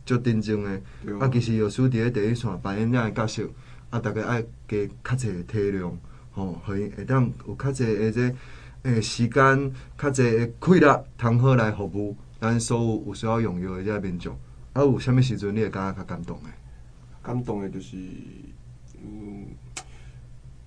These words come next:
Speaker 2: 因为阮，阮药局无干，干那咧发药啊，阮可能有卖物件、买是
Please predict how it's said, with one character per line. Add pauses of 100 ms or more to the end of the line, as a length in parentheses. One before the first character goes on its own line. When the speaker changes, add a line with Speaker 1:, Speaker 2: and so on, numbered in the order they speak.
Speaker 2:
因
为
阮，
阮
药
局
无 (280)
干，
干
那
咧
发
药
啊，
阮
可
能
有 (600)
卖
物 (120)
件、 (240)
买 (120)
是